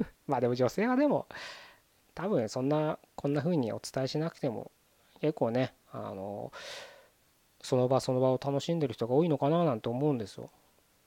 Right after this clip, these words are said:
あの、僕のね、知り合いの女性とかもなんか、別にビジネスとかやってる人じゃない、普通のオーエルだったり主婦だったりしますけど、ほんと活動的にね、あの、何々教室とかね、もうお花とかお茶とか、あと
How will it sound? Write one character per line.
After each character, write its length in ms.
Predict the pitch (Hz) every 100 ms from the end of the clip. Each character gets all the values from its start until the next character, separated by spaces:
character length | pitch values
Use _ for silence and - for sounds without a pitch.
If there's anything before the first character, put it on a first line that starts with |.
| _ -
あ 60 |
の、 300 | 131 117 117
僕 200 | 127 139
の 120 | 127 117
ね、 140 | 135
知 120 | -
り 100 | 123
合 60 | 117
い 40 |
の 80 | 117
女 100 | 117
性 160 | 117 117
と 100 | 120
か 120 | 110
も 120 | 101
な 80 | 110
ん 80 | 107
か、 200 | 98 - _ _ _ _
別 140 | 139 147
に 40 |
ビ 100 | 147
ジ 80 | 160
ネ 80 | 135
ス 60 |
と 80 | -
か 100 | 110
や 80 | 107
っ 20 |
て 120 | -
る 60 | 120
人 160 | - 127
じ 80 |
ゃ 60 | 117
な 100 | 107
い、 20 |
普 100 | -
通 160 | - 131
の 180 | 127 123
オ 80 |
ー 40 | 127
エ 40 |
ル 80 | 127
だ 100 | 127
っ 40 |
た 120 | - 113
り 60 |
主 140 | - 113
婦 120 | 113
だ 80 | 98
っ 40 |
た 120 | -
り 80 | -
し 100 | 123
ま 120 | 113
す 100 | -
け 120 | -
ど、 140 | 185 - _ - - -
ほ 120 | 175
ん 60 | 180
と 120 | 175
活 280 | - 170 165
動 120 | 165
的 260 | 156 151 147
に 120 | 151
ね、 180 | 170 - _ _ -
あ 60 |
の、 380 | 123 110 98 - _ _ _ _ _
何 260 | 123 120 139
々 240 | 143 139
教 200 | - 135
室 320 | - - 185 - - _ - _ _ _ _ _ _ -
と 100 | 110
か 100 | 101
ね、 220 | 110 - _ _ _ -
も 200 | 131 120
う 100 | -
お 20 |
花 300 | 120 113 110
と 140 | - -
か 120 | 104
お 100 | 101
茶 200 | - 113
と 140 | 117
か、 360 | - 101 107 403 -
あ 100 | 117
と 360 | - 95 95